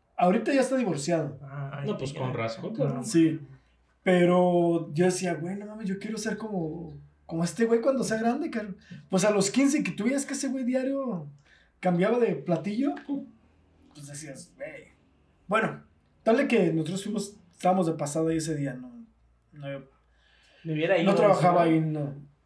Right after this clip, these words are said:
Speaker 1: Y empiezan a, a basculear a todos, güey. Y dije, "No, ya valió madre, ya valió madre". Cuando me tocó a mí,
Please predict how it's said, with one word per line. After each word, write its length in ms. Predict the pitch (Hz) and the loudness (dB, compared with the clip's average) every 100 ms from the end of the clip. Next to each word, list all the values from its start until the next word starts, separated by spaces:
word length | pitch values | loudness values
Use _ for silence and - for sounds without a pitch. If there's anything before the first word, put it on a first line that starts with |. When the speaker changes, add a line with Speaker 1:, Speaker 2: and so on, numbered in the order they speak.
| _ _ | _ _
Speaker 1:
Y 140 | 190 | 2
empiezan 560 | 185 151 190 202 240 240 | 4 4 2 2 4 4
a, 300 | 214 180 156 | 4 4 2
a 100 | 160 | -2
basculear 560 | 160 151 - 160 170 180 | -2 -2 -2 0 0 0
a 60 | 175 | -4
todos, 300 | 175 175 151 | -6 -8 -8
güey. 140 | 143 143 _ _ _ _ _ 170 | -12 -14 _ _ _ _ _ -12
Y 100 | 160 | -12
dije, 220 | 139 139 | -10 -8
"No, 300 | 143 156 156 | -4 -2 -2
ya 280 | 147 170 185 | 2 4 6
valió 280 | 196 202 196 | 6 4 4
madre, 380 | 196 202 202 180 | 4 4 2 0
ya 140 | 175 | 0
valió 260 | 185 180 185 | -2 -4 -4
madre". 400 | 185 190 160 143 _ _ _ _ - - - - - - - - | -6 -8 -12 -14 _ _ _ _ -20 -20 -20 -20 -20 -20 -20 -2
Cuando 220 | 208 202 | 2 4
me 120 | 202 | 2
tocó 320 | 196 - 220 254 | 2 2 4 4
a 20 | |
mí, 240 | 320 392 | 2 0